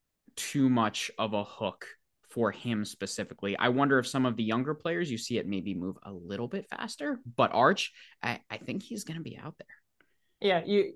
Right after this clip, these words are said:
Speaker 2: they've taken that into account when making the decision to start him,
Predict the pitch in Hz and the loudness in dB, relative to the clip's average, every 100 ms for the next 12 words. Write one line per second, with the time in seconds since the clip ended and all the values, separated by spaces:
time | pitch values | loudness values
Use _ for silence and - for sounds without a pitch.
0 | - - 202 - - - 220 214 196 190 | -4 4 4 4 0 2 4 6 6 4
1 | 175 175 175 - 180 160 180 170 165 170 | -2 -6 -6 0 0 0 -2 0 0 -2
2 | 160 147 151 170 160 156 - - 151 - | -4 -6 -6 -6 -6 -10 -6 -4 -4 -6
3 | - 170 | -12 -12